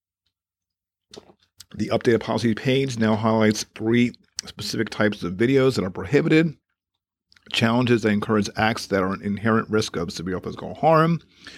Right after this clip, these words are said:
pranks that makes victims believe they're in physical danger, and pranks that can, can cause emotional distress to children. In addition to the new rules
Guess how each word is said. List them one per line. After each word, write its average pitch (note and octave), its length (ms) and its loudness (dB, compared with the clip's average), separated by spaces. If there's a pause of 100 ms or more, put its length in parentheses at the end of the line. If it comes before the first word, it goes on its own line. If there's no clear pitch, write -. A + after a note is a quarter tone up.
(440)
pranks B2+ 360 2
that A2 180 0
makes G#2+ 320 0
victims G#2 480 0
believe G#2 420 0
they're F2+ 120 -6
in F2 60 -8
physical F#2 280 -10
danger, D#3 480 2 (1080)
and A2 500 4
pranks A2 300 0
that F#2+ 140 -2
can, G2 100 -2
can G2+ 420 -4
cause G2 460 0
emotional G2 360 -2
distress - 340 -4
to - 40 -18
children. F#2+ 500 -4 (800)
In A#2 140 2
addition C3 320 2
to - 120 -6
the A#2 120 0
new A#2 260 2
rules F3+ 640 2